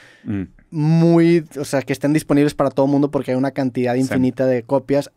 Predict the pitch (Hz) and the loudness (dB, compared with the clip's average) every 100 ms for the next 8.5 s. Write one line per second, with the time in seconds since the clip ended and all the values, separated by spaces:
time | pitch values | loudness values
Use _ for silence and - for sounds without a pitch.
0 | _ 156 147 185 180 147 135 139 143 135 | _ -4 -2 -2 0 -2 0 -2 0 0
1 | 131 151 147 117 117 139 131 117 104 104 | -2 -6 -6 -8 -10 -8 -8 -8 -10 -12
2 | 104 151 202 123 151 117 107 131 139 131 | -8 -6 -6 -4 -2 -2 -2 -2 -2 -2
3 | 143 170 156 170 160 135 127 139 160 147 | -2 -4 -4 -4 -2 -2 -2 -2 -2 -2
4 | 139 147 - 160 127 131 117 127 139 139 | -2 -4 -4 -4 -2 0 0 0 0 -2
5 | 135 123 123 123 131 117 113 131 139 117 | -2 -2 -4 -4 -4 -4 -6 -4 -2 0
6 | 107 117 123 120 113 - 95 98 113 104 | 0 -2 -2 -4 -4 -4 -4 -4 -4 -4
7 | - 120 113 110 110 107 107 98 - 104 | -4 -2 0 2 0 -2 -4 -6 -6 -4
8 | 120 120 - 110 | 0 0 0 -4